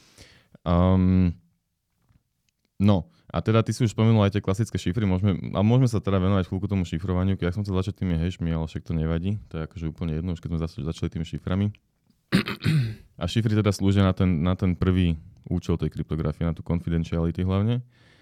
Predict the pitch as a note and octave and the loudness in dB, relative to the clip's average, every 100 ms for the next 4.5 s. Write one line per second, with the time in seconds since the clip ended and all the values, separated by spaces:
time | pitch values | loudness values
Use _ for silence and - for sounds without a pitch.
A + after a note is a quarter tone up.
0 | _ _ - - E2 E2+ F2 E2+ E2 E2 | _ _ -20 -10 -2 0 2 0 0 -2
1 | E2 _ _ _ _ _ _ _ - F#2+ | -4 _ _ _ _ _ _ _ -2 4
2 | G2+ G2+ G2 G#2 - G#2 A2 G#2 F2+ F#2 | 6 6 4 0 0 -2 2 4 6 6
3 | F#2+ E2+ - - - _ - - - - | 4 0 -10 -20 -20 _ -20 -16 -12 -6
4 | E2+ F2+ F2 E2+ | -2 -2 0 -2